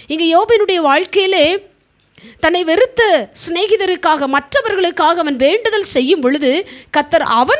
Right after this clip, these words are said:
சிறையிருப்பை மாற்றினார். அவனுடைய சரீரத்தில் இருந்த பலகீனங்கள், அவனுடைய சரீரத்தில் இருந்த சிறையிருப்புகள், பிரச்சனைகள் எல்லாவற்றையும் மாற்றி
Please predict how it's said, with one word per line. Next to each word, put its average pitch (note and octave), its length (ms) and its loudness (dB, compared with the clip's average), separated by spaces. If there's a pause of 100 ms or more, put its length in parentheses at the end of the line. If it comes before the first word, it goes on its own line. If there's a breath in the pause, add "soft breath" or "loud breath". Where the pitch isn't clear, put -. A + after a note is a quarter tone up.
(120)
சிறையிருப்பை F#4+ 540 2
மாற்றினார். C#4+ 520 -2
அவனுடைய C4 380 -4
சரீரத்தில் E4+ 520 -2
இருந்த D#4 420 0
பலகீனங்கள், D#4 640 0 (220 loud breath)
அவனுடைய D4 360 -2
சரீரத்தில் F4+ 500 0
இருந்த D#4+ 500 0 (340 loud breath)
சிறையிருப்புகள், E4 720 0
பிரச்சனைகள் D#4+ 600 -2
எல்லாவற்றையும் G#4 880 2
மாற்றி D#4 760 -2